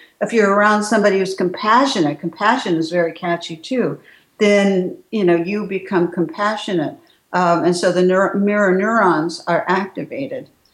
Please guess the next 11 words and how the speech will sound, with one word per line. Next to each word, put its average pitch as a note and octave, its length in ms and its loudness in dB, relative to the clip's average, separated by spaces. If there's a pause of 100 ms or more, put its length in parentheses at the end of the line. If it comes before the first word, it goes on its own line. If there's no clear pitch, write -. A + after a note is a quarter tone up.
(240)
Um, D#3+ 360 0
so G3+ 200 -2
yes, G3 600 0
we, A#3+ 300 -4
we C4+ 160 0
have E4+ 460 2
this A#3+ 640 -2 (580)
interrelated A#3+ 1120 2
biological, G3+ 840 0
spiritual G3 760 -4
system D#3 720 -6